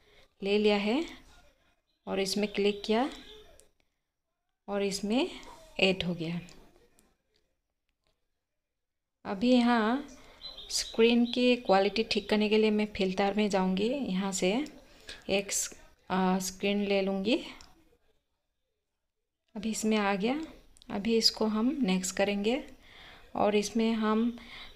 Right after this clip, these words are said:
पब्लिक में रखेंगे। मैं अभी अनलिस्टेड कर रही हूँ। अभी यहाँ टाइटल में आप टाइटल लिखेंगे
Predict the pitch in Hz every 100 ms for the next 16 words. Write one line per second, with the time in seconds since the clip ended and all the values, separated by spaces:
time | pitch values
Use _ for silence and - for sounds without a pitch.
0 | - 190 196 214 220 220 214 202 202 202
1 | 214 269 208 214 202 185 175 185 196 -
2 | 208 - 190 196 190 196 254 - - -
3 | - - - _ _ _ _ _ _ _
4 | _ _ _ _ _ _ - - - -
5 | - - 208 226 233 226 226 226 196 190
6 | 214 214 226 302 - - - - - _
7 | 185 190 - 202 190 214 208 214 202 214